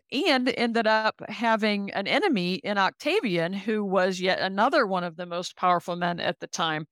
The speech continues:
And it's so, you know, the Rome and Alexandria at the time, Rome was like a Western backwater. Alexandria was like New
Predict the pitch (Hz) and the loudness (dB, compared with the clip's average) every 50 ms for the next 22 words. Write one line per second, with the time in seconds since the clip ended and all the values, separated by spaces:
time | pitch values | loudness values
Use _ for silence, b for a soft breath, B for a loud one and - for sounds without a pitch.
0 | - - 220 214 214 202 208 202 208 214 - - - 135 123 - - 247 226 226 | -2 2 4 6 6 6 6 4 4 2 0 0 -4 -6 0 2 6 6 8 8
1 | 214 208 196 - _ _ _ _ _ - 240 233 214 196 180 180 202 196 190 185 | 6 6 4 0 _ _ _ _ _ 0 4 6 6 6 6 6 6 6 6 6
2 | - - - _ _ _ _ _ _ - 214 220 254 294 370 403 370 320 277 254 | 4 0 -8 _ _ _ _ _ _ -2 2 4 6 8 8 8 8 8 8 6
3 | 240 233 - - - 214 220 220 214 214 208 208 196 190 - - _ _ _ _ | 6 4 2 0 0 0 2 2 2 2 2 0 -2 -6 -8 -14 _ _ _ _
4 | _ _ _ _ _ - 220 247 262 247 220 202 240 247 262 285 285 285 269 226 | _ _ _ _ _ 0 2 4 4 2 2 2 2 4 4 4 4 2 4 4
5 | 196 185 185 160 190 - - 185 - - 240 262 269 254 226 208 202 226 262 359 | 4 4 4 4 2 0 -2 -8 -6 -2 0 2 4 4 2 2 2 4 4 4
6 | 466 494 415 311 269 233 208 226 226 226 233 233 - - 202 196 190 196 214 247 | 2 2 2 2 2 2 0 0 0 2 2 2 2 2 0 0 2 2 2 2
7 | 269 - - 247 208 185 165 151 180 190 226 294 - 262 208 170 160 160 160 156 | 2 -2 -6 -8 -8 -8 -4 0 2 2 2 0 0 0 0 2 2 2 2 0
8 | 151 147 156 156 _ - - 226 233 247 240 226 - 247 262 311 339 339 320 285 | -4 -8 -12 -14 _ -4 0 2 2 2 0 0 0 2 2 2 2 2 2 2
9 | 247 220 214 214 - 226 220 220 220 - 214 214 214 220 226 220 | 2 2 0 -2 0 2 2 2 2 0 -2 -6 -4 -4 -6 -8